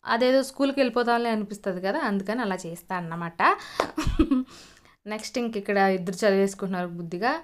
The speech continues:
నేనేమో ఈరోజు క్యాబేజీ, చ-, పచ్చెనపప్పు కర్రీ, క్యాబేజీ కాదు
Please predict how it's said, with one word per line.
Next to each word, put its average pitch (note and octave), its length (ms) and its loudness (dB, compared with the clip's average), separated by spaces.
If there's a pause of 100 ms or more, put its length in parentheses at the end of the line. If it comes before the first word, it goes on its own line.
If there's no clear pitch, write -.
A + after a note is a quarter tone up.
(200)
నేనేమో G#3+ 360 -2
ఈరోజు G3+ 380 0 (300)
క్యాబేజీ, G#3+ 480 0
చ-, - 180 -12 (120)
పచ్చెనపప్పు G#3 560 -2
కర్రీ, G#3 340 -2 (380)
క్యాబేజీ A3 340 2
కాదు F3 260 -4